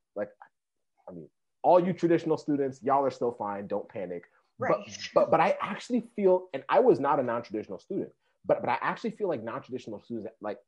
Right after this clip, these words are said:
Speaker 1: students have one particular advantage, because all non-traditional students, e-, especially the further out you are, you're referring to, like, ten years out, you know, <laughs> twelve years out, right?
Speaker 2: Yeah.
Speaker 1: When you start feeling too old, right? Because things look different.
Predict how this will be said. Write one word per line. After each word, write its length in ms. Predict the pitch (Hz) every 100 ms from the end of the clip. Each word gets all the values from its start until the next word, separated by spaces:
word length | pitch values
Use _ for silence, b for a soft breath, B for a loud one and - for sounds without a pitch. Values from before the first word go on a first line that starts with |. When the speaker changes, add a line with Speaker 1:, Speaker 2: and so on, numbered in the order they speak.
| -
Speaker 1:
students 420 | - - 151 131
have 420 | - - 120 120 113 _ _
one 500 | 104 107 107 107 165
particular 540 | 170 147 151 127 131 120
advantage, 300 | 101 85 90 - _ _ _ _ _ -
because 420 | 117 143 123 101 -
all 160 | 143
non-traditional 520 | 156 151 127 135 131
students, 360 | 120 135 123 120
e-, 180 | 117 131 131
especially 460 | - 143 143 175
the 80 | 139 -
further 340 | 147 151 147
out 200 | 123 139
you 120 | 135 123
are, 140 | 107 95 101
you're 380 | - 123 123 180
referring 320 | 165 - 139
to, 100 | 135
like, 160 | 120 113
ten 260 | - 147 135
years 260 | 135 117
out, 320 | 113 101 85 -
you 60 |
know, 120 | 120 113
<laughs> 80 |
twelve 300 | - 135 139
years 320 | 185 151 143 127
out, 180 | 98
right? 140 | 101 123
Speaker 2:
Yeah. 120 | - B B
Speaker 1:
When 320 | 127 135 151
you 40 |
start 240 | 147 180 147
feeling 240 | 160 151 135
too 200 | - 151
old, 280 | 160 139 92
right? 160 | 123 113
Because 240 | - 113
things 280 | - 151 120
look 200 | 127 -
different. 340 | 123 - 190